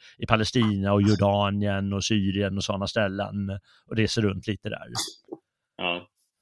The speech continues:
Speaker 1: Och under de här vandringsåren och även i andra, eh, eh, europeiska länder som Frankrike och Schweiz och Tyskland och så vidare, så, eh, blev han, eh, lite kumpan med Strindberg. Det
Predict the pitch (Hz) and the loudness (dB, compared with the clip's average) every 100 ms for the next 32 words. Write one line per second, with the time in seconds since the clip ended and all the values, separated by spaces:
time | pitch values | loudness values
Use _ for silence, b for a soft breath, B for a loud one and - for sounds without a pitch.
0 | - 117 131 156 175 156 143 151 139 127 | -6 2 4 6 6 6 8 8 6 6
1 | 180 190 196 175 135 120 110 117 98 101 | 8 8 8 10 8 8 6 4 4 2
2 | 98 104 120 107 104 107 110 104 101 101 | 2 6 4 4 0 0 0 2 2 2
3 | 123 101 104 - 110 98 95 95 107 90 | 0 0 -2 0 0 2 2 0 0 -2
4 | 87 90 - - 104 95 95 101 - 98 | -6 -6 -10 -6 -6 -4 -8 -8 -6 -4
5 | - 104 95 98 104 101 101 104 101 B | -2 -2 -2 -4 -2 0 2 2 0 B
6 | - 139 127 123 120 120 139 123 123 110 | 0 4 6 6 4 2 2 2 2 4
7 | 135 127 117 131 127 123 123 123 120 135 | 4 4 2 2 2 2 4 4 4 2
8 | - - 143 110 107 110 - 180 139 120 | 2 0 2 4 4 2 0 0 2 0
9 | 147 202 - 104 110 110 | 0 -2 0 2 4 4